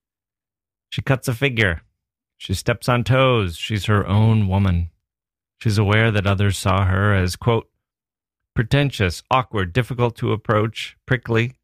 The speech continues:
too fond of her tales, haughty, prone to versifying, disdainful, cantankerous, and scornful." End quote. <laughs>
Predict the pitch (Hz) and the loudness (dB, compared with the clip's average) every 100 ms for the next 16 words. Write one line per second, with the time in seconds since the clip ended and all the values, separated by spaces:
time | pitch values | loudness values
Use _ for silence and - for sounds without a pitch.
0 | _ - 156 - 120 120 107 110 - 101 | _ -2 -2 0 2 2 0 -2 0 2
1 | 107 113 - - _ _ _ - 123 123 | 2 0 -4 -18 _ _ _ -4 0 0
2 | 123 120 _ _ _ - 120 127 107 87 | -2 -6 _ _ _ 0 2 2 0 0
3 | 113 - 101 101 101 101 101 _ _ - | 0 -2 0 2 2 0 -2 _ _ -4
4 | 98 - 104 110 - 117 113 _ _ - | -2 0 0 0 0 -2 -2 _ _ -4
5 | 92 87 101 95 98 95 98 - _ - | -2 0 0 0 0 -2 -2 -6 _ -2
6 | 110 101 98 87 82 85 82 _ _ _ | 0 0 0 0 0 -4 -6 _ _ _
7 | _ _ _ _ - 76 95 - 90 80 | _ _ _ _ -10 -8 -6 -2 -2 -2
8 | - _ _ _ _ _ _ - | -8 _ _ _ _ _ _ -6